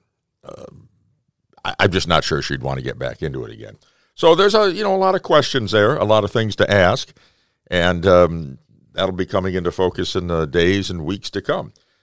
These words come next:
And we'll be exploring it here more and more, and we'll try to get some guests on. I know, uh, Mister Walczyk is going to be on the hotline on, uh, this Friday, and we've got other people, uh, that we're working on lining up as well. So,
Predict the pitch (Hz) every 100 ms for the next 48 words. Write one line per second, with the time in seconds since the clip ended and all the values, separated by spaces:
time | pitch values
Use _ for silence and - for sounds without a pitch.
0 | _ - 82 80 92 90 85 - - 92
1 | 90 82 73 - _ _ 98 85 76 73
2 | 76 73 73 73 98 78 - 76 71 67
3 | 69 - - 80 71 73 78 - 76 73
4 | 80 - 80 85 107 76 80 78 76 -
5 | _ _ _ - - 80 95 104 98 92
6 | 82 90 87 82 82 73 71 90 95 90
7 | 95 85 69 69 71 69 71 - - 92
8 | 92 110 123 _ _ _ _ - 78 76
9 | 80 65 80 78 90 85 - 82 - 76
10 | 73 73 71 65 - _ _ - - 78
11 | 80 101 82 76 73 76 76 73 69 69
12 | 64 87 76 62 -